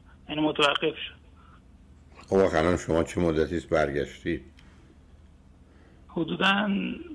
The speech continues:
Speaker 1: دو سال.
Speaker 2: خب، وقت تو این دو سال چه کردید تو ایران؟
Speaker 1: متاسفانه با بدبختی هر کاری از دستم برمیاد انجام دادم که فقط بتونم، نمی‌دونم، همین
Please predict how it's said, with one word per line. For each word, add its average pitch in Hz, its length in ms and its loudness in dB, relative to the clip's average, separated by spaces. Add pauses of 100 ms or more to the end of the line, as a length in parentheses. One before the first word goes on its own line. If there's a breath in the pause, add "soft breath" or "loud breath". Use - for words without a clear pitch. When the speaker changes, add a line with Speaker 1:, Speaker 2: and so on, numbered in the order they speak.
(100)
Speaker 1:
دو 196 240 -2
سال. - 180 -6 (1000 soft breath)
Speaker 2:
خب، - 60 0
وقت 87 280 2
تو 92 60 4
این 90 120 4
دو 78 100 4
سال 104 260 2
چه 80 160 -4
کردید 71 460 -2
تو 73 60 -8
ایران؟ 76 220 -10 (1500)
Speaker 1:
متاسفانه 143 840 -2
با 156 160 2
بدبختی 147 720 -2
هر 147 220 -4
کاری 156 460 -4 (400)
از 139 140 -16
دستم 151 400 -2
برمیاد 147 480 -2
انجام 156 360 -4
دادم 170 360 -2
که 143 300 -6
فقط 147 260 -2
بتونم، 156 460 -8 (600)
نمی‌دونم، 151 440 -4 (340)
همین 143 200 -12